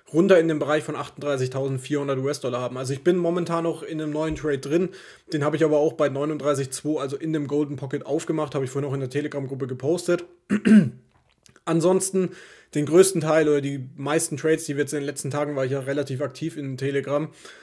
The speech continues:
haben wir auch diesen Swing-Trade hier mitgenommen bis hier hoch, hab den dann gestern noch zugemacht, den Litecoin-Trade, den Ethereum-Trade, alles zugemacht.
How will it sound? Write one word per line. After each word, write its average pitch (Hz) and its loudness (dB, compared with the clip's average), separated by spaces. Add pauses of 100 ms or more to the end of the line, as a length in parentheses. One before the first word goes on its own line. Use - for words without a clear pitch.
(260)
haben 160 2
wir 165 12
auch 156 4
diesen 156 0
Swing-Trade 170 4
hier 165 4
mitgenommen 151 0
bis 156 0
hier 147 4
hoch, 156 2
hab 151 0
den 147 0
dann 143 -4
gestern 143 -2
noch 131 -6
zugemacht, 147 -4
den 135 -6
Litecoin-Trade, 143 -2
den 131 -4
Ethereum-Trade, 147 -4
alles 139 -4
zugemacht. 143 -6